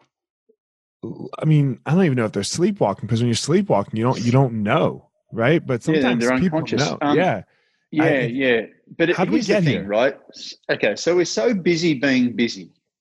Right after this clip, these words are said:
Speaker 2: Now, it's like this weird fucking badge of honor that we, that we wear, you know, on a day-to-day basis. "How, how are you, mate?" "Oh, I'm busy. Busy as a one-armed drummer." It's like, what are you, bragging or complaining? So, um,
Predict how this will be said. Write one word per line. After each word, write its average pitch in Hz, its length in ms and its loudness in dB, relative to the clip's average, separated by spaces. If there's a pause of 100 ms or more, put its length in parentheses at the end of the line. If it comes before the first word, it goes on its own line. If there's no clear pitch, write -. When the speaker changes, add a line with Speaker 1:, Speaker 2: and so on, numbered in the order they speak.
(240)
Speaker 2:
Now, 117 160 0
it's - 120 -10
like 160 140 0
this - 160 -2
weird 127 460 0
fucking 120 280 -4
badge 123 280 2
of 107 80 0
honor 117 240 2
that 110 120 0
we, 104 320 -2 (120)
that 110 160 2
we 107 100 -2
wear, 104 680 0
you 113 160 2
know, 104 140 0
on 107 160 2
a 104 60 2
day-to-day 101 480 2
basis. - 360 -2
"How, 135 240 0
how 131 240 0
are 123 120 0
you, 117 80 -2
mate?" 107 240 -6 (580)
"Oh, 135 120 4
I'm 123 180 -2
busy. 127 420 -4
Busy 151 300 2
as 131 80 0
a 123 40 0
one-armed 127 440 0
drummer." 107 280 -4 (280)
It's 143 120 -8
like, 156 220 -4 (160)
what 170 180 -2
are 156 40 -2
you, 117 200 -2
bragging 131 440 0
or 110 140 -4
complaining? 113 540 -4 (640)
So, 139 380 -2 (380)
um, 131 480 -2